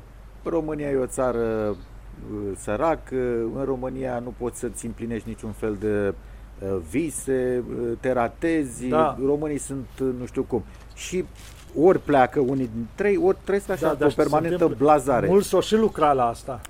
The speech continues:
Speaker 1: Se
Speaker 2: Prin
Speaker 1: lucrează
Speaker 2: mass
Speaker 1: și acum,
Speaker 2: media și se
Speaker 1: sigur.
Speaker 2: lucrează că România așa, că România așa, la știri vezi numai cazurile negative.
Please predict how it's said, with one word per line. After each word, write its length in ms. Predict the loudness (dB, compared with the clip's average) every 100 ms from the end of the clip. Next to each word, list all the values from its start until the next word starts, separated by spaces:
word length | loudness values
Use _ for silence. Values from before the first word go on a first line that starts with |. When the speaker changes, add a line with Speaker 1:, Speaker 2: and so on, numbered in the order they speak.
| -18 -18 -8
Speaker 1:
Se 140 | -2
Speaker 2:
Prin 80 | -2
Speaker 1:
lucrează 320 | 2 4 8
Speaker 2:
mass 140 | 8
Speaker 1:
și 40 | 8
acum, 220 | 6 6
Speaker 2:
media 320 | 6 6 4
și 80 | 4
se 60 | 2
Speaker 1:
sigur. 140 | 2
Speaker 2:
lucrează 480 | 2 6 8 8 6
că 140 | 2
România 600 | 4 6 4 0 4 8
așa, 360 | 8 8 6 6
că 100 | 6
România 440 | 2 2 2 6
așa, 180 | 6 6
la 140 | 6 6
știri 340 | 4 0 2
vezi 240 | 4 2
numai 260 | 4 4 4 2 -18 4
cazurile 440 | 6 8 6 0
negative. 640 | 2 6 8 6 6 0